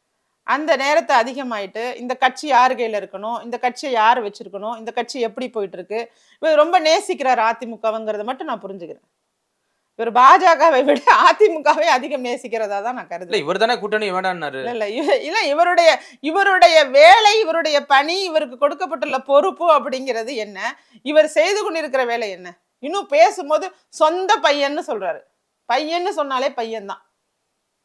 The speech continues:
Speaker 1: இவருடைய. <laughs> ஜெயக்குமார் அவர்களது பையன்னு சொன்னாலே பையன்தான். மூன்று முறை சொந்த பையன், சொந்த பையன்னு ஒரு வார்த்தை பயன்படுத்துறாரு. அந்த பயன்படுத்துகிற வார்த்தை உட்பட அவருடைய ஏதோ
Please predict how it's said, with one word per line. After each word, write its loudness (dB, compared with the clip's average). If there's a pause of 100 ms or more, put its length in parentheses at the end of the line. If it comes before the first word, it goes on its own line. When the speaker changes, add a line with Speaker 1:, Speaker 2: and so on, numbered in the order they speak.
Speaker 1:
இவருடைய. 2
<laughs> -10
ஜெயக்குமார் 4
அவர்களது 2
பையன்னு 0
சொன்னாலே -2
பையன்தான். -4 (320)
மூன்று 4
முறை 2 (160)
சொந்த 4
பையன், 4
சொந்த 4
பையன்னு -2
ஒரு -4
வார்த்தை 2
பயன்படுத்துறாரு. -8 (580)
அந்த -4
பயன்படுத்துகிற 2
வார்த்தை 6
உட்பட -2
அவருடைய 2
ஏதோ 0